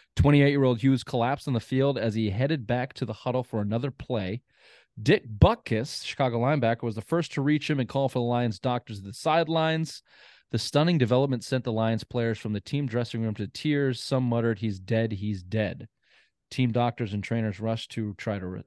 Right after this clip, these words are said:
resuscitate him and perform C P R. And when he was then put into an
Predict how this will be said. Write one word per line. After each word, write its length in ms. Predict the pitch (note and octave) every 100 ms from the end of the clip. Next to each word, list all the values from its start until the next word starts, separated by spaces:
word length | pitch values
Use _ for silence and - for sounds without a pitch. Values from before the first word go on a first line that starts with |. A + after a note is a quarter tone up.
| _
resuscitate 600 | G#2+ - C#3+ C#3 - C3+
him 260 | A#2 A#2 A2+ - _
and 100 | -
perform 380 | - - A#2+ A2
C 160 | - A#2
P 160 | G#2 A2+
R. 320 | A2 G#2+ G2 _ _ _
And 100 | A2+
when 100 | G#2+ A2
he 140 | A2
was 160 | G#2 F#2+
then 220 | B2 C#3
put 180 | - B2+
into 240 | A2+ A2
an 120 | G#2+